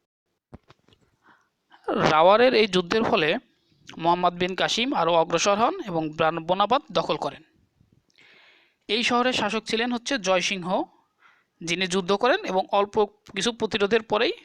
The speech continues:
মুহাম্মদ বিন কাসিম শহরটি দখল করতে সমর্থ হন এবং শহরের যে আদিবাসী ছিল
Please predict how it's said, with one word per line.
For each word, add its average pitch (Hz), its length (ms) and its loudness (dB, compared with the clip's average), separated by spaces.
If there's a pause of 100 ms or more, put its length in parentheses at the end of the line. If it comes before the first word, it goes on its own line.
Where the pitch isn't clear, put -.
(420)
মুহাম্মদ 180 340 -2
বিন 190 140 -8
কাসিম 196 340 -2 (760)
শহরটি 170 340 0
দখল 185 260 -2
করতে 196 260 -4 (300)
সমর্থ 180 400 -4
হন 262 160 2 (840)
এবং 202 220 0
শহরের 214 440 0
যে 240 160 0 (560)
আদিবাসী 175 360 -2
ছিল 220 200 0